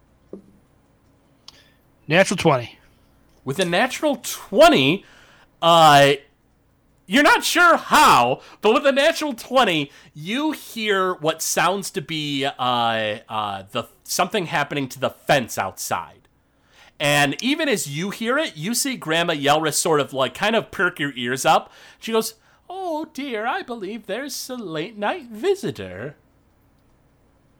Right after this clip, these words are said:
Speaker 1: That can't be good.
Speaker 2: Jean-Claude,
Speaker 1: Do you know,
Speaker 2: what are you
Speaker 1: were
Speaker 2: doing?
Speaker 1: you, were you expecting someone, Grandma?
Speaker 2: No, dear. I very rarely am.
Speaker 1: All right, I'm gonna head upstairs.
Speaker 2: You head upstairs.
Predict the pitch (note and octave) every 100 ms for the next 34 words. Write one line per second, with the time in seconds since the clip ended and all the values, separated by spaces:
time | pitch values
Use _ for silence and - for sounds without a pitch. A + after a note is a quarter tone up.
0 | _ _ _ _ _ _ _ _ - E3
1 | F3 F3 D3 C3+ C3+ B2 - _ _ _
2 | _ _ _ _ _ _ _ _ _ _
3 | _ _ G2+ B2 B2 D#3 D#3+ E3 E3 G3+
4 | A#3+ B2+ C3 C3+ E3+ D#3+ G3+ _ _ _
5 | - C#3+ D#3+ D#3+ D3+ - D#3+ G3 F#3 G#3
6 | G#3 A3+ A#3+ B3 D4 B3 _ _ _ -
7 | B3 D#4 G4 G#4+ D3 A#2 A2 C#4 D4 F#3
8 | G3+ G#3+ C4+ A#3 A3 F3 E3+ C#4+ F#4 F3
9 | F#3+ A#3+ C4+ G3 F3 G#3 D4 D#3+ A2 G#2
10 | F3 _ _ _ _ _ - D3+ D3 F#3
11 | F3+ F#3+ D#3 - C#3+ A#2+ - - _ _
12 | _ _ - A#3+ E4+ F4 A#3+ - C3+ A#2
13 | F#3+